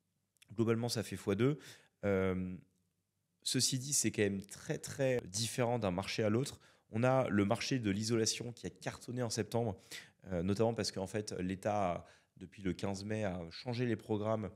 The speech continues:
euh, d'aide à la rénovation, euh, f-, début deux mille vingt-quatre, euh, sur la partie isolation, en fait, on ne pouvait plus obtenir d'aide de l'État, euh, si on faisait un seul geste d'isolation. Il fallait penser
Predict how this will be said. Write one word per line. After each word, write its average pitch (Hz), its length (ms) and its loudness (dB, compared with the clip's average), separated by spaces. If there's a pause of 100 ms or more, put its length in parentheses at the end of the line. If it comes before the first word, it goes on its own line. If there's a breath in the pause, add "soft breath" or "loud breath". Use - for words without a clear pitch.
(440 loud breath)
euh, 90 100 -6
d'aide 104 220 0
à 101 80 6
la 92 80 4
rénovation, 95 640 0 (420 soft breath)
euh, 82 300 0
f-, - 240 -14 (140)
début 110 240 -4
deux 113 80 -4
mille 107 160 0
vingt-quatre, 110 560 0 (100)
euh, 87 160 -14 (240)
sur - 140 -8
la - 60 4
partie - 260 -6
isolation, 101 420 -2
en 107 40 -6
fait, 104 180 -10
on 98 40 -12
ne 87 40 -16
pouvait 104 200 -6
plus 117 100 -4
obtenir 113 320 -4
d'aide 104 140 2
de 101 100 0
l'État, 104 340 0 (500 loud breath)
euh, 82 200 -2
si - 180 2
on 101 60 -2
faisait 101 360 -2
un 127 140 0
seul 113 220 2
geste 110 280 0
d'isolation. 92 600 -2
Il 110 60 -2
fallait 92 220 -2
penser 101 380 -6